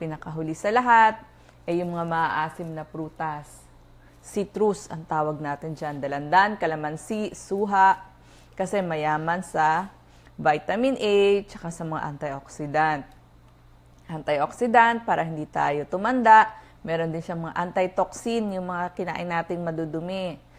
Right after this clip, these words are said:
Tapos pinalalakas yung immune system natin.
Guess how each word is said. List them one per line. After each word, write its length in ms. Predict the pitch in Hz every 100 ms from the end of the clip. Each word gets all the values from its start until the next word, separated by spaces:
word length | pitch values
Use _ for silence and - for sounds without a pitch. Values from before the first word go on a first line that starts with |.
| - -
Tapos 320 | - - 208
pinalalakas 720 | - 180 165 160 156 151 160
yung 120 | 165 -
immune 320 | 156 151 151
system 480 | - 156 - 160 160
natin. 640 | 185 226 240 226 214 214